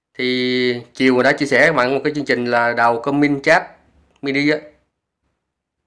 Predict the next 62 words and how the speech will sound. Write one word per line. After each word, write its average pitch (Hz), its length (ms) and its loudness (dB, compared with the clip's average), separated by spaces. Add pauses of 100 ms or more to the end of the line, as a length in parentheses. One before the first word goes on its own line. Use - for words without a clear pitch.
(300)
Thì 127 100 -12
giờ 120 120 -2
mình 120 100 -4
sẽ 139 120 -2
lấy 156 120 2
cái 185 80 -4
địa 123 140 -4
chỉ 127 320 -6 (300)
B 135 60 -10
C 131 60 -10
S 156 60 -6 (100)
trên 143 100 0
đây. 143 120 2 (1400)
Các 151 40 -8
bạn 127 140 0
chưa 147 100 4
đăng 143 140 4
ký 156 180 2
thì 175 60 -2
đăng 127 180 2
ký, 165 280 -2
thì 127 120 -2
mình 117 140 -6
sẽ 123 200 0
để 151 100 2
đường 139 100 2
link 127 120 0
phần 131 120 -2
mô 120 80 -8
tả, 120 320 2 (120)
cũng 131 120 -4
như 135 100 0
là 120 180 0
cái 151 140 0
video 135 180 2
hướng 147 140 2
dẫn 117 100 2
các 156 60 -2
bạn 117 140 0
cách 135 80 0
đăng 135 80 -4
ký 143 140 -4
nha. - 300 -4
Đào 113 200 2
con 131 160 -2
này 113 200 -4 (380)
cực - 120 -20
kỳ 123 100 -4
ngon 131 240 0
nha, 139 200 -4
uy 131 120 -8
tín. 143 280 -6 (760)
Bấm 151 160 -4
vào 127 120 -2
chiếc 151 80 -12
giá 143 400 2 (680)
thì 123 100 -10
nó 123 60 -8
sẽ 139 120 -2
đào, 113 220 4
đúng 139 100 0
không? - 260 -6